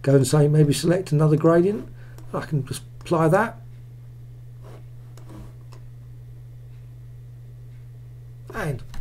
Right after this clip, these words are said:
at that point, I think I'll be finishing. But, uh,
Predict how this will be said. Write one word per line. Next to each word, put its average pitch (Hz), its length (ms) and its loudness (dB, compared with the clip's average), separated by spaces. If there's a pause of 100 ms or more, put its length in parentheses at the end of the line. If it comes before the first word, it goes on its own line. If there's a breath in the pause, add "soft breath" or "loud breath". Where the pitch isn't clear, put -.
(220)
at 262 120 0
that - 180 0
point, 131 320 0
I 143 40 2
think 135 200 2
I'll 127 80 2
be 120 140 2
finishing. 110 440 0 (380 loud breath)
But, - 340 2
uh, 170 120 8